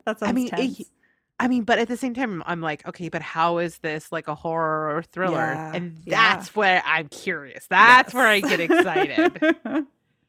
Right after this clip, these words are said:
Speaker 1: For sure. That sounds
Speaker 2: And it
Speaker 1: really interesting.
Speaker 2: Yes, it stars Anna Kendrick, which is kind of
Speaker 1: Oh.
Speaker 2: against type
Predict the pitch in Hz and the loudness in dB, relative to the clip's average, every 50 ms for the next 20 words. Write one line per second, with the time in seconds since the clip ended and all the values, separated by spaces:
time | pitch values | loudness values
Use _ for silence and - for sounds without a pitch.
0 | _ _ _ _ _ - 214 240 247 - - 180 175 165 - - - 220 208 196 | _ _ _ _ _ -2 -2 -2 -2 -4 -6 -6 -6 -4 -4 -6 -6 -8 -8 -6
1 | - 202 196 202 220 220 214 196 180 170 165 170 170 165 170 175 165 156 165 160 | -4 -4 -2 0 0 0 0 -2 -2 -4 -6 -6 -6 -8 -8 -10 -10 -12 -12 -14
2 | 160 - - - - 185 196 208 _ _ _ _ _ - 175 147 160 165 135 123 | -16 -14 -16 -14 -12 -12 -14 -14 _ _ _ _ _ -18 -14 -10 -8 -8 -8 -8
3 | - - - 180 - - - 208 196 196 196 190 185 185 180 175 - - 220 220 | -10 -12 -14 -14 -14 -12 -6 -2 -2 0 0 0 0 -2 -4 -6 -8 -6 -4 -2
4 | 226 233 - - - 214 175 160 - 147 - _ _ - _ _ - 175 180 175 | -2 -2 -4 -4 -8 -8 -8 -8 -12 -14 -14 _ _ -20 _ _ -12 -10 -10 -8
5 | - 190 190 185 196 262 392 466 392 - - 359 403 370 392 370 269 320 302 254 | -6 -4 -2 -2 0 0 0 2 2 2 2 2 2 0 0 0 2 0 0 -2
6 | - - - - - 339 370 262 - | -4 -10 -10 -2 -2 0 0 -2 -4